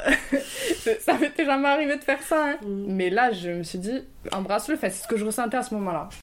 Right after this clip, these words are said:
Speaker 1: En fait, il était tout ce que j'ai toujours, euh, voulu, mais le fait de l'avoir face à moi, ça fait peur aussi. Et lui aussi, c'est ce qui lui faisait un peu peur au début. Parce que c'est toujours une appréhension. On se dit, « Mais c'est trop beau pour être vrai, en fait. » Et c-,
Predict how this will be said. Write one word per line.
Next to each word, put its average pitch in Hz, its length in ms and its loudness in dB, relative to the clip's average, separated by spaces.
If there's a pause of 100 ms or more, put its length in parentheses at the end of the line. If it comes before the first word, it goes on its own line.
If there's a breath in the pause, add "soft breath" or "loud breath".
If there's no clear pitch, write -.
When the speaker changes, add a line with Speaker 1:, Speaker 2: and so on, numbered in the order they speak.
(100)
Speaker 1:
En 226 140 2
fait, 277 260 4
il 226 140 0
était 202 300 -2
tout 277 280 -2
ce - 120 -8
que 220 260 -2
j'ai 196 200 -2
toujours, 226 580 -4
euh, 202 360 0
voulu, 190 460 -2 (460 loud breath)
mais 214 380 0 (220)
le 190 120 -2
fait 233 140 -6
de 214 120 0
l'avoir 185 400 0
face 185 240 -4
à 180 100 -2
moi, 202 260 -2
ça 175 180 -4
fait 175 140 -4
peur 254 260 -2
aussi. 277 340 -2
Et 196 80 0
lui 185 180 -4
aussi, 233 220 -6
c'est 202 140 -6
ce 190 40 -10
qui - 140 -8
lui 185 80 -4
faisait 185 140 -2
un 180 80 -2
peu 196 120 -6
peur 240 220 -2
au 220 40 0
début. 185 380 -4 (380 loud breath)
Parce 170 220 -4
que 202 80 -6
c'est 190 140 -8
toujours 190 240 -4
une 185 100 -2
appréhension. 202 420 -4
On 208 60 -2
se 175 60 -12
dit, « 180 100 -6
Mais 175 120 -4
c'est 170 140 -4
trop - 180 -10
beau 190 160 -4
pour 190 220 -6
être 180 140 -6
vrai, 226 180 -4
en 202 140 -4
fait. » 165 420 -8
Et 180 280 -4
c-, - 20 -8